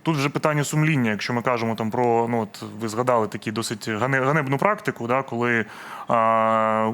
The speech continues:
у людей на нижніх рівнях є більше, е, та більш об'ємне розуміння, ніж у людей на старших рівнях ко-, командування. Проте тут варто розуміти, що таке загальний задум, що таке план і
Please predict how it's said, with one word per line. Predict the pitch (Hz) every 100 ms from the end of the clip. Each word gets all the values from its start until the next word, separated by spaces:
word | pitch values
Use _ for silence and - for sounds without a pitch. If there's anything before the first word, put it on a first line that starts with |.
| -
у | 131
людей | 139 143 127
на | 123
нижніх | 139 127 123 131
рівнях | 147 120 110
є | 123 123
більше, | 110 135 - 123 107 - - 117
е, | 113 110
та | 131
більш | 127 135 -
об'ємне | 123 123 117
розуміння, | 117 117 120 117 107 101 - - - -
ніж | 120 104 113
у | 113 110 110 113
людей | 117 117
на | 117 117 113 110 107 104 101
старших | - 202 180 160
рівнях | 135 117 110
ко-, | 127 113 113
командування. | 120 110 107 107 104 107 - - - - -
Проте | - 127 156 139 127 - - - - - - - -
тут | - 120
варто | 139 139
розуміти, | 139 120 139 -
що | - 143
таке | - - 123
загальний | 117 120 131 127
задум, | 127 151 156 104 - - - - - - - -
що | -
таке | 135 127
план | 123 135 147 156 135 -
і | -